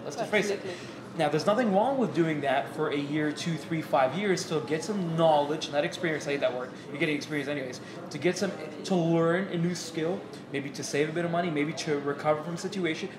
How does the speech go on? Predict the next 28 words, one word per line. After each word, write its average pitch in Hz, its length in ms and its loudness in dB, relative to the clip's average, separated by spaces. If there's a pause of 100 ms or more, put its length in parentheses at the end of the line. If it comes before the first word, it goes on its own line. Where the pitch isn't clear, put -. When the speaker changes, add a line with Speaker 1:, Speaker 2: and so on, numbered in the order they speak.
Speaker 1:
that's 170 180 -2
fine. 175 300 2 (340)
But 139 100 -2
eventually, 160 580 0
he 143 280 -6
said, 143 320 -4 (100)
innovate, 175 560 0
create, 156 480 -4
in 131 220 -4
other 151 100 0
words, 147 220 0
become 147 260 -8
an 131 60 -4
entrepreneur. 156 500 -4 (380)
I 147 120 4
would 151 220 -2
say 151 100 -4
become 139 280 -4
an 127 80 -4
investor, 143 580 -2
'cause 127 160 -8
you're 127 120 -6
no 135 100 -2
longer 147 260 0
trading 127 280 -4
time 147 180 -6
for 143 100 -10
money. 139 200 -6